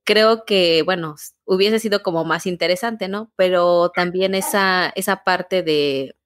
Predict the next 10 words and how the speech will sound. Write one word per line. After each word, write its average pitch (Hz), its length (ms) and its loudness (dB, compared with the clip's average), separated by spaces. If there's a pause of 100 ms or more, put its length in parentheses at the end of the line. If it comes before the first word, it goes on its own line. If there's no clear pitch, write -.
de 165 240 -4
no, 170 340 -2
de 175 140 2
no 170 140 -2
tener 175 340 0 (140)
como 165 260 0
alguien 165 320 2
a 160 80 0
quien 160 240 -4
seguir, 147 320 -6